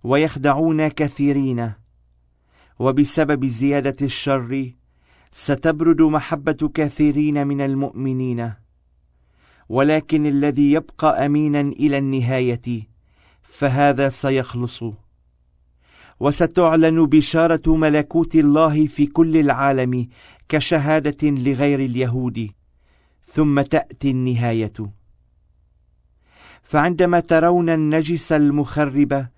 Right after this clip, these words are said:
الذي أشار إليه دانيال النبي قائما في المكان المقدس، فليهرب حينئذ جميع الذين في إقليم اليهودية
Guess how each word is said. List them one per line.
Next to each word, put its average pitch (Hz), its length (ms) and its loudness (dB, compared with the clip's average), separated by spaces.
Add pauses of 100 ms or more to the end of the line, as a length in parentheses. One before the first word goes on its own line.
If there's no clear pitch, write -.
(280)
الذي 143 480 0
أشار 170 380 2
إليه 151 580 0
دانيال 143 640 2
النبي 135 580 0 (640)
قائما 165 600 2
في 160 200 0
المكان 156 580 0
المقدس، 143 840 0 (1040)
فليهرب 165 760 2
حينئذ 165 800 0
جميع 151 460 0
الذين 151 580 2
في 147 320 -4
إقليم 147 440 0
اليهودية 139 1080 0